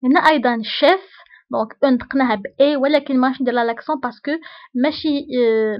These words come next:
ما كينتهيش بها السيلاب، وموراها واحد الكونسون اللي برونونسي، اللي نطقناه، اللي هو إف. الحالة الثانية، on ne met pas d'accent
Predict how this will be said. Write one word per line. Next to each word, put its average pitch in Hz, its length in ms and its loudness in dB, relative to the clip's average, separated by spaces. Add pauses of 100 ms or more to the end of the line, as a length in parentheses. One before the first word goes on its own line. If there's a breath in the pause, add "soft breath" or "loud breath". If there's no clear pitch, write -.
ما 240 60 -2
كينتهيش 254 520 0
بها 226 120 0
السيلاب، 247 480 0 (120)
وموراها 254 840 2 (320 loud breath)
واحد 233 220 -6
الكونسون 233 500 -4
اللي 269 220 -2
برونونسي، 247 600 -2
اللي 226 240 -4
نطقناه، 247 360 -2
اللي 214 220 -4
هو 202 120 -2
إف. 233 360 -2 (540 soft breath)
الحالة 466 420 4
الثانية، 262 400 4 (1500 loud breath)
on 427 140 6 (100)
ne 359 140 2
met 285 200 6
pas 440 160 6
d'accent 269 500 2